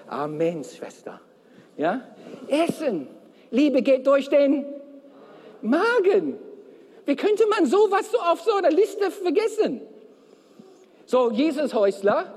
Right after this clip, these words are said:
ich sage euch, es gibt fünf plus eins am mindestens, okay? So, okay?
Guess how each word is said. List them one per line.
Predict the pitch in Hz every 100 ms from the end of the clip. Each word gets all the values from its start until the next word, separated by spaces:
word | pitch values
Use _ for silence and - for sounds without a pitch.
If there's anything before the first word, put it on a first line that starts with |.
| - -
ich | 214
sage | 240 254 294
euch, | 233 214 - -
es | 214 -
gibt | 277 269 - -
fünf | 285 285 277
plus | - 262 - 233
eins | 285 240 -
am | 202
mindestens, | 214 196 185 156
okay? | 147 175 208 330 339 - - - - -
So, | 240 240 165 - - -
okay? | - 233 269 320